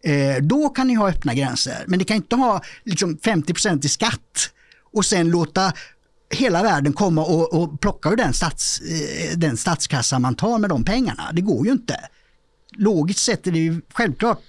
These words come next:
det går inte. Nej. Kommer någon förslag själv, sa, sa någon av de här talespersonerna för migrationen. Ja, välj, sa jag. Välj. Antingen stänger ni gränserna och bevarar välfärdsstaten,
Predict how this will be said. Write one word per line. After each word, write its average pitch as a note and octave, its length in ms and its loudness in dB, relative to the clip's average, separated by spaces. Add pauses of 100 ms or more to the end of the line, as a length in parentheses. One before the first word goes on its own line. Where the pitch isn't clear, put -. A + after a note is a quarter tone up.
(140)
det E3 160 -2
går A#3 220 0
inte. G3 240 -2 (800)
Nej. F#3 360 0 (840)
Kommer F3+ 300 0
någon C#4 200 4
förslag A#3 560 -2
själv, A3 260 -6
sa, G#3 440 -2
sa F3 200 -2 (520)
någon D#3+ 260 2
av D3 60 2
de D3 140 2
här C#3 80 0
talespersonerna B2+ 760 -2
för C3 120 -4
migrationen. B2 500 -6 (460)
Ja, A#3+ 140 2
välj, E3+ 680 2
sa - 100 -2
jag. - 400 -6
Välj. F#3+ 360 -2 (100)
Antingen B3+ 440 2
stänger F3+ 320 2
ni E3+ 80 2
gränserna F#3 540 2 (280)
och F#3+ 120 0
bevarar F3 400 2
välfärdsstaten, C#3 760 -2